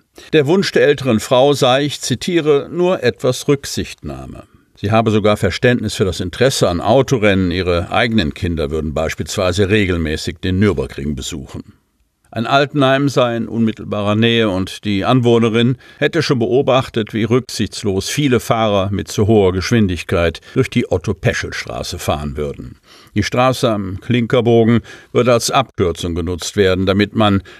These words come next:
mit den tiefer gelegten Autos nicht aufkommt. Ein Blick in eine Hemmorer Facebook-Gruppe macht deutlich,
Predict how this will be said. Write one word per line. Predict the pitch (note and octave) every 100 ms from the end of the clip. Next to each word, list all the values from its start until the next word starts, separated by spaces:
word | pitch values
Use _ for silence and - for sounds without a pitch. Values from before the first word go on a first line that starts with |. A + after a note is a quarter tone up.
| _
mit | D#3+ D3+
den | A#2+
tiefer | - C#3+ B2 A#2+
gelegten | G#2 G2 F2 - G2
Autos | - F#2 E2+ F2+ -
nicht | F#2+ - -
aufkommt. | D#2+ D#2+ - F2+ - - - - -
Ein | G2 F#2
Blick | F2 B2 -
in | G2+ G2 - -
eine | - G2+ F2+
Hemmorer | G#2 G#2+ A#2+ G#2+
Facebook-Gruppe | G#2 C3 B2 - A#2+ - A#2 B2+
macht | A2+ G#2+ -
deutlich, | C3 B2 A#2 A2+